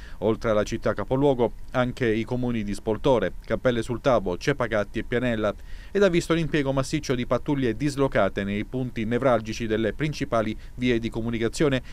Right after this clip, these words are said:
e nei centri abitati. In particolare a Pescara sono state elevate ventitré sanzioni per violazione alle disposizioni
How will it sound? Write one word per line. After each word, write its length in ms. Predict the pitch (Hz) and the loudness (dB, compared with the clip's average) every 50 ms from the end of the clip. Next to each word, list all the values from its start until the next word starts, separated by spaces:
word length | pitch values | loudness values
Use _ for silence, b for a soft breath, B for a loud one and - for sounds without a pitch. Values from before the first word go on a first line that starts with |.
| B B | B B
e 100 | 170 180 | -2 0
nei 140 | 175 165 | 0 0
centri 300 | - - 107 104 110 131 | -2 -2 -2 -2 0 0
abitati. 540 | 127 123 135 135 - 127 98 90 - 104 85 - b b b b b b b b - - - - - | 0 0 0 2 4 4 4 4 0 -4 -8 -6 b b b b b b b b -12 -12 -10 -6 0
In 140 | 185 196 - | 0 2 2
particolare 480 | - 151 - - 143 131 127 131 120 | 2 0 0 0 2 2 4 4 4
a 40 | 117 | 2
Pescara 440 | - 127 120 - - 147 143 127 113 | 0 -2 -2 2 2 2 4 4 2
sono 200 | - 120 117 110 | 0 -2 -4 -2
state 380 | - 143 131 123 127 117 - - | 0 0 2 4 2 2 2 2
elevate 500 | 139 139 143 131 117 107 101 - 107 101 | 2 4 4 4 4 4 2 2 0 0
ventitré 480 | 104 131 143 117 - 120 - 120 139 | 2 0 0 0 -4 -4 -2 0 0
sanzioni 560 | 135 - 135 120 123 - 165 151 135 127 123 B B B B B | 0 0 -2 -2 0 2 2 2 2 0 -2 B B B B B
per 360 | - 127 123 110 110 107 104 | 4 4 4 6 4 2 2
violazione 840 | 113 127 143 127 123 123 - - - 160 147 135 120 113 110 107 | 4 4 4 4 4 2 0 0 2 4 4 4 2 2 0 0
alle 520 | - 117 117 113 110 113 113 113 113 107 107 | 0 0 0 0 0 0 2 2 2 0 0
disposizioni 760 | 135 143 - - 143 127 139 135 - - 151 143 135 123 | -2 -4 -4 -4 -4 -4 -4 -4 0 2 2 2 2 0